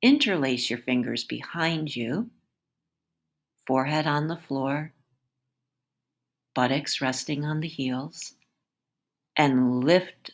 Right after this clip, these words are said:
those interlaced hands up away from the hips.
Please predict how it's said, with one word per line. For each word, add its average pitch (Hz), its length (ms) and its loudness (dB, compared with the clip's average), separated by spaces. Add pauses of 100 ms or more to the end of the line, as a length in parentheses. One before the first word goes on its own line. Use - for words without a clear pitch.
those 127 340 -2
interlaced 165 720 0
hands 123 680 -2 (580)
up 127 260 4 (140)
away 131 800 4
from 135 380 -2
the 143 80 -2
hips. - 540 -6